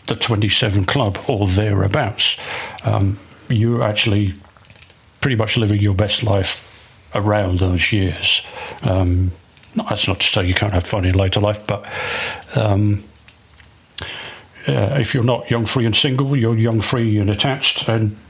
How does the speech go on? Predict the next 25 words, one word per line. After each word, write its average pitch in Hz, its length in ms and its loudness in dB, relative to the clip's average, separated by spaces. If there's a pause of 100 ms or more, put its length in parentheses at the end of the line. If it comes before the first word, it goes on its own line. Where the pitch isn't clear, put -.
(140)
and 113 260 0 (220)
you 139 120 2
can 143 160 -2
do 143 100 0
what 147 120 0
you 127 80 2
want. 147 280 -2 (640)
Um, 110 380 2 (680)
is, - 240 -2 (120)
is 117 180 0
that 131 180 0
a 107 40 0
thing? 95 380 -2 (140)
I 160 120 0
don't 170 120 2 (120)
know. 120 80 -2 (260)
Could - 200 -4
be. 98 320 0 (760)
Um, 117 320 0 (220)
certainly 127 440 0
with 113 220 0
the, 110 80 2 (540)
the - 60 -2
fame 110 520 2
and 98 360 2